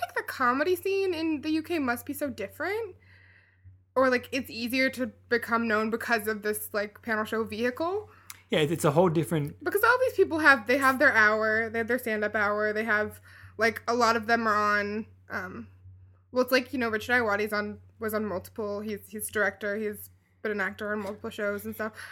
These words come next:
Speaker 1: I don't think he does stand-up, but um,
Speaker 2: By the way, if anyone listening has not seen Garth Marenghi's Dark Place,
Speaker 1: Gotta do it.
Speaker 2: recommendation right now, right off
Speaker 1: So
Speaker 2: the, right off the
Speaker 1: good.
Speaker 2: top.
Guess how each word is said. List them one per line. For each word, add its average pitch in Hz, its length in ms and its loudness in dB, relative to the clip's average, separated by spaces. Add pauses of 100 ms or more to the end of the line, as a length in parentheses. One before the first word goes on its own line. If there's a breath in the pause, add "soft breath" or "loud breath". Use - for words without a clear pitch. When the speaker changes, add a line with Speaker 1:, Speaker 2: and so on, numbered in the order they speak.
(100)
Speaker 1:
I 262 60 6
don't 277 100 8
think 302 100 2
he 285 60 0
does 247 160 2
stand-up, 202 600 -2
but 196 260 -4 (960 soft breath)
um, 190 460 -2 (180)
Speaker 2:
By 156 120 4
the 147 40 6
way, 131 120 6
if 113 60 -2
anyone 123 200 0
listening 117 280 -6
has 110 100 -6
not 110 260 -6
seen 113 340 -8
Garth 110 260 -8
Marenghi's 113 320 -8
Dark 107 260 -10
Place, 131 200 -4
Speaker 1:
Gotta 208 380 -2
do 240 180 -10
it. 233 540 -6
Speaker 2:
recommendation 120 640 -2
right 110 220 -4
now, 107 340 -6
right 117 120 -2
off 104 80 -6
Speaker 1:
So 131 80 -6
Speaker 2:
the, 113 180 -6
right 123 140 0
off 123 60 -6
the - 40 -6
Speaker 1:
good. - 60 -6
Speaker 2:
top. 110 280 -2